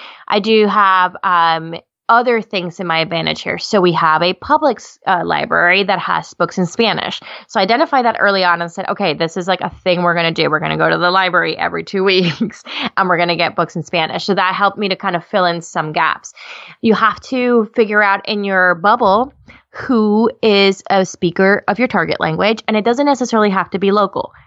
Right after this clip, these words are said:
My parents live in Florida. I live in Washington, D C, so that's far. But they're some of the greatest building blocks that I have, in part because I told them early on, "I'm gonna need your help."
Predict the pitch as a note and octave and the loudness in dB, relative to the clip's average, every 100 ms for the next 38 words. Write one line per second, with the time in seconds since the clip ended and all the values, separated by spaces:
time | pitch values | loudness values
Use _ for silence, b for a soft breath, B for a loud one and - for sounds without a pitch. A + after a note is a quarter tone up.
0 | - F#3+ F#3+ F#3+ F#3 A#3 B3 - G#3+ G#3 | -4 -4 -2 0 2 2 -2 -4 0 2
1 | A3 A3 - F3 D#3 D#3 E3 - E3 E3+ | 2 0 0 0 2 2 2 0 -2 -4
2 | F3 E3 E3 F3 E3+ D#3 D3+ C#3+ D#3 D3+ | 0 0 -2 -8 -6 -4 -4 -4 -4 -4
3 | E3 G#3 A3 - F3 C#3 D3+ B3 B B | -2 -2 -2 -2 0 2 2 0 B B
4 | B B B F3+ A#3 A3+ A#3 A3+ A3 - | B B B 0 0 2 2 4 2 -2
5 | _ - B3 A#3 A3+ G3 F#3+ F#3+ A3+ A3 | _ -8 -2 2 0 -2 -6 0 2 4
6 | G#3+ - G#3 G3 F#3 F3 E3 F3 D#3+ D#3+ | 0 0 0 0 0 0 0 -4 -4 0
7 | F3+ - - - _ B B B A#3 A3+ | 0 0 -2 -6 _ B B B -2 0
8 | - C#4+ D4+ D4 B3+ G#3 G3 G3+ G3+ G3+ | 2 0 0 -2 0 0 0 0 0 0
9 | F#3+ F#3 E3+ E3+ - A3 D4+ B3+ F#3 D#3+ | 0 0 -2 -2 -2 -2 0 0 0 -2
10 | D#3 E3+ E3+ F3 E3+ - E3+ E3 D#3+ A2 | -2 0 2 2 0 2 0 2 0 -2
11 | - | -4